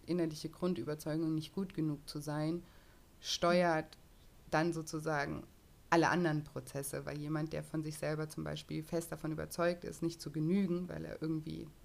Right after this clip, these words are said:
aus irgendwelchen Erfahrungen das irgendwann mal geschlussfolgert hat, der muss sich natürlich auch innerlich immer wieder beweisen, dass er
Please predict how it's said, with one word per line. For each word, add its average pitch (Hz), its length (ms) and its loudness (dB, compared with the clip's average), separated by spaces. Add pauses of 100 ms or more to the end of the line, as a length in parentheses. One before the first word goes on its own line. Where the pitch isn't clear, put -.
(120)
aus - 200 -8
irgendwelchen 160 580 -2
Erfahrungen 160 600 0
das 151 180 -6
irgendwann 160 340 0
mal 147 240 -4 (100)
geschlussfolgert 143 800 -4
hat, 170 240 -2 (960)
der 156 360 4 (560)
muss 175 180 6
sich 165 120 0
natürlich 165 440 2
auch 180 160 2
innerlich 156 440 0
immer 151 240 -2
wieder 143 180 -6
beweisen, 139 680 -2 (120)
dass 131 320 -6
er 131 300 0